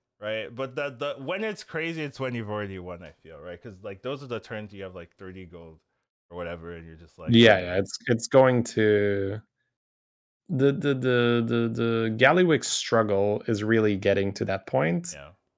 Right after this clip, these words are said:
Speaker 2: You know, when, when you're a newer player and you watch, uh, a stronger player play Galliwix,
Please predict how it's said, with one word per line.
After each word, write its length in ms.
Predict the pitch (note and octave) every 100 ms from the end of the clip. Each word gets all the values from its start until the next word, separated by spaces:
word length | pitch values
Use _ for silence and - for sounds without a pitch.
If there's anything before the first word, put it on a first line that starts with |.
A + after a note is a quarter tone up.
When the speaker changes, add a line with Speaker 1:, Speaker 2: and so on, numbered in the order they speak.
| _ -
Speaker 2:
You 40 |
know, 100 | G#2
when, 540 | G#2 A#2 A#2 A2+ A2+ C3+
when 160 | B2 E3
you're 160 | F3+
a 40 | C3+
newer 240 | A#2 A2
player 440 | G#2+ G#2+ G#2 G2+ G2+
and 120 | F#2+
you 100 | F#2+
watch, 420 | G2 G2 - - - _
uh, 360 | G2 F#2 F#2 -
a 80 | A2+
stronger 440 | - G#2+ G2+ G2
player 480 | - G2+ F#2+ F#2 G2 _ _ _
play 180 | - G2+
Galliwix, 720 | G#2 G2+ G#2 G#2 G2+ - -